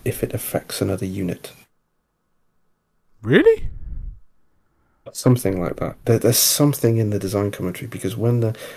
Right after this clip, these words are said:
Speaker 1: when, uh, John Lennon and, um, and, uh, whoever he was,
Speaker 2: Awesome.
Speaker 1: um, y-,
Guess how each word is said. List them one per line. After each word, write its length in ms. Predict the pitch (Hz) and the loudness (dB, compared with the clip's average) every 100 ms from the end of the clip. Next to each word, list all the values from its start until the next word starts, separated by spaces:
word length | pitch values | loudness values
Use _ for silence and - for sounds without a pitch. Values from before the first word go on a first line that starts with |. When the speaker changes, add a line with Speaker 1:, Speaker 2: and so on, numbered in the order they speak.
| - - | -12 -2
Speaker 1:
when, 280 | 110 107 | 0 2
uh, 140 | 104 101 | 2 0
John 280 | - 104 104 | -2 -2 0
Lennon 360 | 101 101 98 | 0 0 -2
and, 420 | 95 92 90 - 98 | -4 -4 -6 -4 -4
um, 420 | 95 92 92 98 - - _ _ _ _ _ _ _ _ _ _ | -2 -4 -6 -8 -14 -20 _ _ _ _ _ _ _ _ _ _
and, 260 | 101 95 95 | -8 -6 -6
uh, 100 | 95 | -8
whoever 460 | 98 92 - 104 95 | -10 -10 -4 -4 -2
he 80 | 92 | -6
was, 300 | 87 - - _ _ _ _ _ _ - | -8 -14 -16 _ _ _ _ _ _ -16
Speaker 2:
Awesome. 320 | 107 98 95 | -8 -6 -6
Speaker 1:
um, 180 | 87 - _ | -6 -10 _
y-, 100 | - | -16